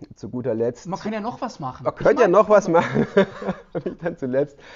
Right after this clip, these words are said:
Speaker 1: tatsächlich, was ich nie gedacht hätte, an der Schule gelandet als Lehrer. Ich arbeite an einer, äh, gewerblichen Schule für Bautechnik.
Speaker 2: Ja, Wahnsinn.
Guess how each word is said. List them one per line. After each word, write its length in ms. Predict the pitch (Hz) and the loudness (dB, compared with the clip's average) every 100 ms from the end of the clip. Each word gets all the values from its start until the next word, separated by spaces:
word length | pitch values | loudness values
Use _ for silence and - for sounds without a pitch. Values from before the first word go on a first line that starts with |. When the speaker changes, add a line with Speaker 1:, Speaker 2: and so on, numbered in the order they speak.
| - - - | -20 -20 -18
Speaker 1:
tatsächlich, 560 | - 160 233 - 208 180 | 0 2 2 2 0 -2
was 120 | 156 | -4
ich 40 | |
nie 100 | 156 | -6
gedacht 380 | 180 151 160 - | -6 -4 -4 -4
hätte, 220 | 160 160 | -8 -6
an 80 | - | -4
der 80 | 123 | -6
Schule 320 | - 220 277 | -6 -8 -6
gelandet 460 | 139 107 107 156 - | -4 -4 -6 -8 -8
als 180 | 110 - | -12 -6
Lehrer. 300 | 120 185 143 | -6 -4 -6
Ich 120 | 127 | -10
arbeite 320 | 113 117 120 | -10 -10 -10
an 120 | - 113 | -8 -8
einer, 580 | 107 113 - 107 104 | -8 -12 -10 -6 -4
äh, 60 | 101 - | -6 -8
gewerblichen 600 | 107 98 120 147 135 131 | -8 -4 -4 -4 -10 -12
Schule 400 | - 117 120 117 | -12 -10 -10 -10
für 120 | 107 | -12
Bautechnik. 1000 | - - - - 101 101 - 123 - - _ 139 | -10 -8 -8 -10 -8 -8 -6 -6 -8 -18 _ -20
Speaker 2:
Ja, 100 | 113 | -18
Wahnsinn. 400 | 110 104 104 | -16 -18 -20